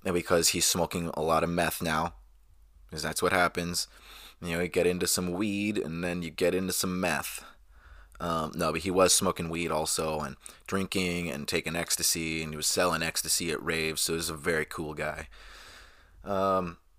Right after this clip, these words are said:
and, and then he gets his brother Justin involved a bit more. Justin's always been interested in what his brother Taylor's doing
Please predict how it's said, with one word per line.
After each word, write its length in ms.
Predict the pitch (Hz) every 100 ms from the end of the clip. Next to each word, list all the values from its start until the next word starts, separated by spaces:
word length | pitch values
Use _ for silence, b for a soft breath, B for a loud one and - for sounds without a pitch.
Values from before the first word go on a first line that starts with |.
| - - - -
and, 520 | 110 101 101 101 98
and 140 | 101 101
then 60 |
he 80 | 98
gets 220 | 92 101
his 100 | 87
brother 300 | 85 101 92
Justin 480 | 82 107 104 - 110
involved 460 | 101 87 98 98 95
a 60 |
bit 200 | 95 98
more. 240 | 101 98 98
Justin's 460 | 95 92 - 90
always 240 | 92 95 87
been 140 | 92
interested 480 | 92 - 92 - 92
in 120 | 92
what 100 | 92
his 100 | 90
brother 280 | 90 95 90
Taylor's 440 | - 95 92 90
doing 460 | - 95 90 90 87